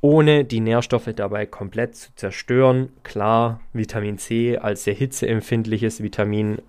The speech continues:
wirst du jetzt in allen möglichen Lebensmitteln, die du in der Fritteuse und im Airfryer zubereitest, vermutlich nicht mehr in allzu großer Anzahl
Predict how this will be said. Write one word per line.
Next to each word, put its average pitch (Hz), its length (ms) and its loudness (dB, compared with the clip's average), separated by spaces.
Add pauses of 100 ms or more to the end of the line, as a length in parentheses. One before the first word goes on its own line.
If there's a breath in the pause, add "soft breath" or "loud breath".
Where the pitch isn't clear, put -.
(100)
wirst 113 280 0
du 107 60 -2
jetzt 101 220 0
in 98 120 -4
allen 117 380 4
möglichen 113 460 0
Lebensmitteln, 107 760 0
die 107 120 -8
du 107 80 -6
in 107 120 -4
der 101 100 -2
Fritteuse 120 560 0
und 175 220 4
im 120 160 -2
Airfryer 104 420 0
zubereitest, 101 680 -8 (460 loud breath)
vermutlich 117 460 0
nicht 107 160 -4
mehr 101 120 0
in 98 80 0
allzu 113 300 2
großer - 340 0
Anzahl 101 460 0